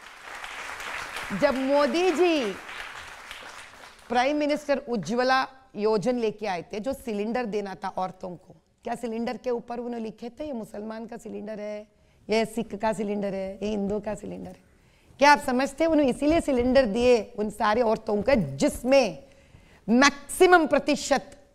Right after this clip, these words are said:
मुसलमान घरों के औरतों को गए हैं? I have a data also which I will let you know। तो वो इसीलिए दिए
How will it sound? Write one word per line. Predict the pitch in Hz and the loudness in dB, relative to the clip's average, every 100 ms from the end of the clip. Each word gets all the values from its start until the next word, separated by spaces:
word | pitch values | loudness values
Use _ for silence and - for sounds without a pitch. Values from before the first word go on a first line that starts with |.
| 202 | -6
मुसलमान | 226 247 247 240 240 | 2 4 6 4 2
घरों | 214 220 220 | 2 0 -2
के | 202 | 0
औरतों | 202 202 196 | 0 0 -4
को | 190 180 | -4 -6
गए | 175 151 | -6 -8
हैं? | 156 - _ _ _ _ _ 190 | -14 -20 _ _ _ _ _ -4
I | |
have | 208 214 | 0 0
a | 175 | 0
data | 208 220 247 | 0 -2 -2
also | 220 208 208 | -4 -2 -4
which | 180 | -4
I | 185 | -4
will | 175 | -4
let | 190 - | -6 -6
you | 190 | -8
know। | 180 - _ _ _ _ - _ _ 202 | -10 -14 _ _ _ _ -20 _ _ 0
तो | |
वो | 208 | 2
इसीलिए | 214 208 294 302 240 | 2 4 4 6 4
दिए | 214 202 | 4 0